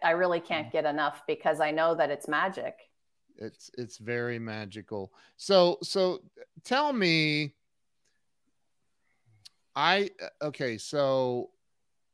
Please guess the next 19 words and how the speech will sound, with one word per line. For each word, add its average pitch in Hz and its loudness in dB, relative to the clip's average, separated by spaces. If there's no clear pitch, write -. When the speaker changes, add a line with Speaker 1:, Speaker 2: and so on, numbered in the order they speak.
Speaker 2:
you 131 -8
know, 123 -2
I'm, 139 -4
I'm 131 -6
friend, 151 -6
like 143 0
I've 139 -2
talked 123 -4
about, 104 -2
Mark 127 -4
Victor 120 -6
Hansen. 117 -6
I'm 107 -8
friends 120 -6
with 107 -10
Mark 113 -2
and 104 -6
Crystal 110 -2
and, 98 -8